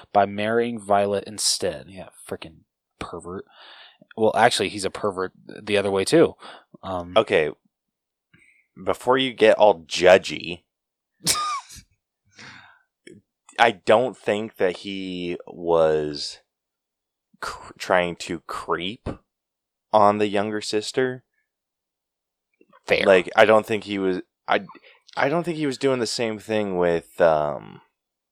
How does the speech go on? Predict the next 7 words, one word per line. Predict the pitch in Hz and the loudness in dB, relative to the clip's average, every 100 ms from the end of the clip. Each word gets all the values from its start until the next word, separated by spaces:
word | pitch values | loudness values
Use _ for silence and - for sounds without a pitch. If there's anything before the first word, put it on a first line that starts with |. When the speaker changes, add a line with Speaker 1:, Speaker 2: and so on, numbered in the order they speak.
| _ _ _ _ _ _ _ _ _ _ _ - | _ _ _ _ _ _ _ _ _ _ _ -4
Speaker 2:
oh, | 87 85 76 73 69 | 0 2 0 -2 -6
what's | 69 71 - | -8 -10 -10
her | - 57 - - | -10 -10 -12 -16
name? | 50 50 50 50 50 50 - - _ _ _ _ _ _ _ _ _ _ _ _ _ _ _ - | -18 -18 -20 -20 -20 -20 -20 -20 _ _ _ _ _ _ _ _ _ _ _ _ _ _ _ -16
Is | - | -12
she | - | -10
just | 107 165 | -8 -10